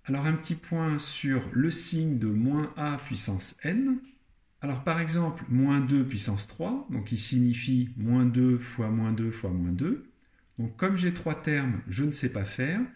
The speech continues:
il va falloir que je regroupe les deux premiers ou les deux derniers.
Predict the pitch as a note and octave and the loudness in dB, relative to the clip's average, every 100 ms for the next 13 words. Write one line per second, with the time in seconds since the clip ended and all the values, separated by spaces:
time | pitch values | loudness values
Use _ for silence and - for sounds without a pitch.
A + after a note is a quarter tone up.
0 | - B2+ A#2 B2 - C3 C3 B2 - A2 | -12 -4 0 0 0 0 2 0 -2 -2
1 | G2+ G#2 A2 D3+ C#3 D3+ D3+ - - _ | 0 0 0 -2 0 -2 -2 -6 -20 _
2 | _ _ _ - G2+ G#2 B2 - G#2 G#2+ | _ _ _ -8 -2 0 0 0 -2 2
3 | B2+ G3+ A#3+ F3 F3 E3+ F3+ E3+ D3 B2+ | 2 2 -2 0 0 2 0 0 0 0
4 | F#2 | -2